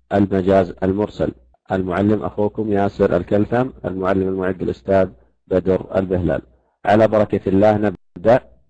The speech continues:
في نهاية هذا الدرس بإذن الله سنكون قد استطعنا أن نتعرف المجاز المرسل وطريق، طريقه في علم البيان. آه، نميز بين المجاز المرسل والاستعارة، نتبين العلاقة بين الكلمتين المحذوفة والمذكورة مكانها،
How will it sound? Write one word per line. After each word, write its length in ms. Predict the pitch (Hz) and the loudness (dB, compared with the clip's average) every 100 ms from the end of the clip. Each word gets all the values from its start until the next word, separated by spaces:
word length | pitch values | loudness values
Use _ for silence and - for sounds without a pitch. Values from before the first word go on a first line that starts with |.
| _ _ _ _ _ _ _ _ _ _ _ _ | _ _ _ _ _ _ _ _ _ _ _ _
في 80 | 107 | 0
نهاية 300 | 110 127 120 | 2 4 4
هذا 200 | 117 110 | 2 2
الدرس 340 | 98 113 113 104 | 2 0 0 -2
بإذن 240 | 98 101 | -2 0
الله 220 | 95 107 | 2 4
سنكون 420 | 110 104 104 113 | 2 -2 -4 -4
قد 180 | 110 104 | -2 -2
استطعنا 580 | 92 - 95 101 104 90 | -2 -6 0 0 2 -2
أن 160 | 98 85 | -4 -6
نتعرف 440 | 82 92 101 101 | -2 0 2 0
المجاز 420 | 95 95 92 98 92 | 0 -2 0 0 0
المرسل 400 | 95 104 110 107 | -4 -2 0 2
وطريق، 480 | 90 92 104 - - _ _ _ _ _ _ | 0 0 0 -2 -10 _ _ _ _ _ _
طريقه 400 | 95 98 107 107 | 0 2 2 0
في 180 | 101 98 | 2 2
علم 120 | 98 | 2
البيان. 500 | 98 90 87 104 135 - _ _ _ _ _ | 0 2 4 4 2 -4 _ _ _ _ _
آه، 480 | 87 92 92 92 95 | 0 2 4 4 2
نميز 500 | 95 101 113 98 90 | -2 0 2 2 0
بين 180 | 101 98 | 0 0
المجاز 380 | 95 92 104 98 | 0 2 2 2
المرسل 440 | 92 98 - 90 | -2 -6 -4 -2
والاستعارة، 760 | 92 98 - 98 107 110 113 - - _ _ _ _ _ _ _ _ _ _ - | 0 0 0 2 4 4 2 -2 -18 _ _ _ _ _ _ _ _ _ _ -8
نتبين 440 | 95 101 107 110 | -4 0 2 4
العلاقة 440 | 101 90 113 107 101 | 4 4 4 4 2
بين 220 | 104 104 | 2 0
الكلمتين 640 | 95 98 101 95 95 85 | 0 0 0 0 0 0
المحذوفة 600 | 85 90 90 98 98 85 | 0 -4 -8 -6 -4 -2
والمذكورة 520 | 87 92 90 - 98 | -4 -4 -6 -6 -4
مكانها، 600 | 90 92 101 104 120 127 | -4 -4 -4 -2 -2 -4